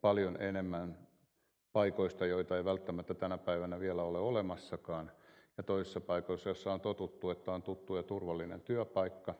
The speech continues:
niin todetaan, että työ on siirtynyt osittain muualle.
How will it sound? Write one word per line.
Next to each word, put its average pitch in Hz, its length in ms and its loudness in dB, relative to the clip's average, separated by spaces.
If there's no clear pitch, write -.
niin 90 120 -8
todetaan, 90 460 0
että 90 200 -4
työ 101 240 0
on 90 140 0
siirtynyt 90 500 -2
osittain 87 500 -4
muualle. 80 480 -6